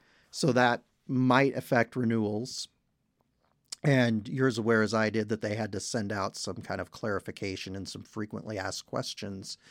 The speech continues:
uh, a week or two ago to try and, um, kind of give fans some clarity on what the plans are this season. So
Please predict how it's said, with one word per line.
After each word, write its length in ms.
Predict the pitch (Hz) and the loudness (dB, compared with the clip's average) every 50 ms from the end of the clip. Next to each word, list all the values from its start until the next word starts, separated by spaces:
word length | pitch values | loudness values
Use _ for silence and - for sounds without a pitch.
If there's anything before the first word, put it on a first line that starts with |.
| - - - - - - - - _ _ | -20 -20 -20 -20 -20 -20 -20 -20 _ _
uh, 280 | - 135 123 120 117 120 | 4 6 6 6 6 4
a 60 | - 143 | 4 2
week 260 | 135 196 214 214 - | 2 2 2 2 2
or 80 | 143 | 0
two 220 | - - - 135 120 | 0 0 2 0 2
ago 520 | 110 101 113 107 104 104 101 104 104 104 - _ _ _ _ _ _ _ _ _ _ - | 2 2 2 2 4 4 2 0 -2 -4 -6 _ _ _ _ _ _ _ _ _ _ -6
to 320 | - - 151 135 127 127 | 0 2 4 4 4 4
try 640 | 123 - - - 139 135 131 131 135 135 135 139 131 - | 2 -2 -2 0 0 2 2 4 4 4 4 4 2 0
and, 640 | 143 127 120 120 117 110 107 107 107 104 - - - _ _ _ _ _ _ _ _ _ _ _ _ _ _ _ - - _ _ _ _ - | 0 0 0 0 0 -2 -2 -2 -2 -4 -4 -8 -10 _ _ _ _ _ _ _ _ _ _ _ _ _ _ _ -20 -20 _ _ _ _ -2
um, 540 | 143 127 117 113 110 107 107 107 107 107 - _ _ _ _ _ _ _ _ _ _ _ _ - | 0 0 2 2 2 0 0 -2 -4 -6 -8 _ _ _ _ _ _ _ _ _ _ _ _ -2
kind 180 | - 175 160 | 2 2 4
of 100 | 131 110 | 2 4
give 200 | 113 147 151 - | 4 4 4 4
fans 360 | - - 143 135 127 123 - | 4 2 2 4 4 2 0
some 140 | - 127 117 | -2 -4 -6
clarity 540 | 107 - - - 139 131 123 113 110 113 113 | -6 -6 0 2 4 4 6 4 4 2 2
on 100 | 107 107 | 0 0
what 160 | 104 113 110 | 0 0 -2
the 80 | - - | -2 -6
plans 500 | - - - 113 110 104 95 92 - - | -12 -8 -6 -6 -4 -4 -4 -6 -4 -4
are 140 | 90 90 95 | -4 -4 -4
this 180 | 98 104 - | -6 -8 -10
season. 420 | - - - 107 107 - - - - _ _ _ _ _ _ _ _ - - - _ | -10 -8 -8 -8 -10 -10 -12 -16 -18 _ _ _ _ _ _ _ _ -20 -20 -20 _
So 280 | - - - 202 185 | 2 8 8 10 10